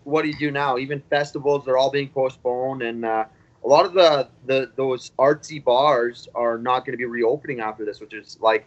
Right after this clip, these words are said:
for, again, for the art scene, it's a bit of a tragedy, you know, but when, when the demand opens back up, hopefully someone steps up to the plate. But, uh, right now, it's just a real tough thing. And even us, our plan was to go out east and really promote ourselves or just have a good time.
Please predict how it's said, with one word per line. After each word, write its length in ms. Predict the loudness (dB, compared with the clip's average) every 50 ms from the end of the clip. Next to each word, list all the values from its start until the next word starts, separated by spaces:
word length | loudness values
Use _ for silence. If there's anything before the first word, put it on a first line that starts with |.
| _ _ _ _ _ _ _
for, 340 | _ 2 6 6 6 6 4 -2 _ -4
again, 320 | -4 0 2 2 2 2 2
for 120 | 2 2
the 120 | 4 6 8
art 220 | 8 6 6 4
scene, 300 | -2 -6 -6 -4 -4 -4
it's 140 | -6 -6 -6
a 40 | -6
bit 100 | -4 -4
of 80 | -4 -4
a 40 |
tragedy, 480 | -4 0 2 2 4 2 2 0 -2 -6
you 120 | -6 -4 -2
know, 160 | -2 0 2
but 200 | 2 2 2 0
when, 140 | -4 -6 -4
when 200 | -2 -2 -2 -2
the 40 | -4
demand 460 | -4 0 2 2 2 2 2 4 4
opens 240 | 4 2 2 -2 -2
back 300 | 0 0 0 0 0 0
up, 200 | 0 0 0 -2 -6
hopefully 260 | -8 -8 -8 -10 -14
someone 260 | -12 -12 -12 -12 -12
steps 300 | -2 2 2 2 4 4
up 140 | 2 2 2
to 60 | -2
the 80 | -8 -4
plate. 300 | 2 4 4 4 4 2
But, 180 | 0 0 0 _ -2 -2
uh, 100 | -2 -2 -4 _ _ _ _ _ _ _ _ _ 2
right 200 | 4 6 6 6
now, 220 | 6 6 4 4
it's 120 | 2 -2 -8
just 220 | -14 -14 -14 -14 _ -6
a 280 | -4 -2 -2 -2 -4 -6
real 380 | -8 -8 -8 -4 -2 -2 -2 -2
tough 280 | -2 -4 -6 -6 -6
thing. 220 | -10 -12 -12 -12 -12
And 180 | -12 -14 -14 -12 _
even 460 | -2 -2 0 0 -2 -4 -6 -8 -10 -12 -14 _ _ _
us, 320 | 4 4 4 4 2 -2 -12 -6 -2 0
our 160 | 0 0 0
plan 420 | -2 -6 -6 -4 -4 -4 -4 -4 -2
was 260 | -2 -2 -2 -4 -8
to 240 | -12 -10 -8 -8 -6
go 220 | -2 2 4 4 4
out 160 | 4 4 2
east 240 | 0 -2 -4 -4 -6
and 80 | -6
really 140 | -6 -6 -4 -2
promote 320 | -2 -2 0 2 2 4
ourselves 480 | 4 2 2 0 0 0 0 0 0 -4
or 60 | -8
just 180 | -10 -4 0
have 160 | 0 0 2 0
a 20 |
good 200 | -2 -6 -4 -2
time. 360 | -4 -4 -2 -4 -6 -10 -14